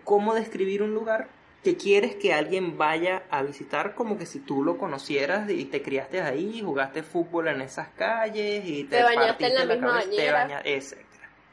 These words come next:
Speaker 2: El siguiente punto importante sería parques naturales, playas, ríos, canales, ese tipo de, de cuestiones.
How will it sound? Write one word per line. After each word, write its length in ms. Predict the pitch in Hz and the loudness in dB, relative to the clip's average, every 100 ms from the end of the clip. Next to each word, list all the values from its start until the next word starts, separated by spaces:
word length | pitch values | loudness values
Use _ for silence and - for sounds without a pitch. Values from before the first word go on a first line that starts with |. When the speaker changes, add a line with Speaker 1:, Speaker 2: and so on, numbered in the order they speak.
| - | 4
Speaker 2:
El 160 | 285 | 6
siguiente 1300 | 285 294 269 269 269 - 330 330 320 294 240 208 - - _ - | 6 4 6 6 4 8 10 10 8 4 4 4 2 -6 _ 2
punto 400 | 294 294 311 302 | 4 4 4 2
importante 840 | 254 233 240 262 277 240 262 311 - _ - | 0 2 0 2 2 2 0 -2 -2 _ -14
sería 680 | - 220 220 220 226 233 226 - _ _ _ | -2 0 2 4 4 2 -4 -14 _ _ _
parques 400 | 247 240 - 214 | 4 4 0 -6
naturales, 640 | 208 196 208 240 226 220 208 - | -4 -2 2 2 2 -2 -4 2
playas, 560 | 226 226 214 208 214 190 - _ - | 4 4 4 -2 -2 -8 -20 _ -12
ríos, 680 | - 254 269 226 214 208 208 - - _ _ _ | -2 0 4 4 4 2 -2 -10 -20 _ _ _
canales, 1000 | 208 202 269 240 214 214 220 214 - - - _ - - - _ - | 0 2 4 4 4 2 -2 -4 -20 -20 -20 _ -20 -20 -20 _ -4
ese 240 | 240 - | -4 -4
tipo 300 | 240 247 254 | -8 -4 0
de, 480 | 262 247 220 202 208 - - _ - - _ _ _ _ - | 0 0 -2 -4 -8 -14 -20 _ -20 -20 _ _ _ _ -8
de 160 | 208 196 | -4 -2
cuestiones. 680 | - 170 - 185 - - | -2 -4 -4 -8 -8 -16